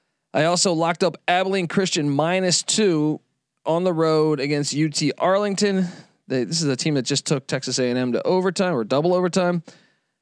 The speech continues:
Uh, they're still having, they're still waiting to get that first win. I think tonight they get that first win.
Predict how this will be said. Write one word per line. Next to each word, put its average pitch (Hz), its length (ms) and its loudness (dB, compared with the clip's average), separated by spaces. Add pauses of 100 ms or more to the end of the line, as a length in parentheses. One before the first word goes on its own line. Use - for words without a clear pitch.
(220)
Uh, 120 260 0
they're 123 160 0
still 160 240 0
having, 139 460 -2
they're 139 160 2
still 156 280 0
waiting 151 300 0
to 151 60 0
get 151 180 -2
that 147 180 0
first 156 300 -2
win. 165 400 0 (180)
I 135 120 -2
think 143 240 -4
tonight 143 260 0
they 139 140 0
get 127 120 -2
that 117 220 0
first 135 300 -2
win. 123 260 0